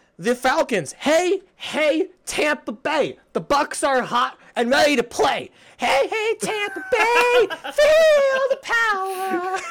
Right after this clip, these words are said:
Speaker 1: <laughs> I, hey, listen, it had to throwback. I had to do it. I had to do it at least once. <laughs>
Speaker 2: I don't blame you, man, but this is overall gonna be another, this is gonna be a critical week in the N F L. Um, a lot of races, uh, continuing on. We're not, we're not at the halfway point yet, but,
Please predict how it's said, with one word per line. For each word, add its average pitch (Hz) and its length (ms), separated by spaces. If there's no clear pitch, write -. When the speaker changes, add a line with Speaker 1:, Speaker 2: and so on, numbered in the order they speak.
Speaker 1:
<laughs> 269 920
I, 185 140
hey, 220 100
listen, 220 320
it 180 100
had 214 160
to 269 140
throwback. 202 420
I 165 120
had 165 240
to 170 40
do 151 200
it. 127 60
I 147 80
had 165 180
to 165 40
do 160 100
it 160 40
at 165 60
least 175 260
once. - 600
<laughs> 269 80
Speaker 2:
I 143 100
don't 165 140
blame 156 200
you, 131 100
man, 123 320
but 120 440
this 160 140
is 175 120
overall 175 260
gonna 165 140
be 156 200
another, 151 440
this 156 120
is 208 40
gonna 294 120
be 311 100
a 262 40
critical 262 300
week 226 180
in 185 60
the 147 80
N 127 80
F 120 120
L. 120 340
Um, 127 380
a - 20
lot 156 140
of 170 40
races, 165 720
uh, 147 140
continuing 143 420
on. 151 300
We're 147 120
not, 151 260
we're 147 100
not 139 100
at 139 60
the 147 60
halfway 151 320
point 180 280
yet, 156 300
but, 120 320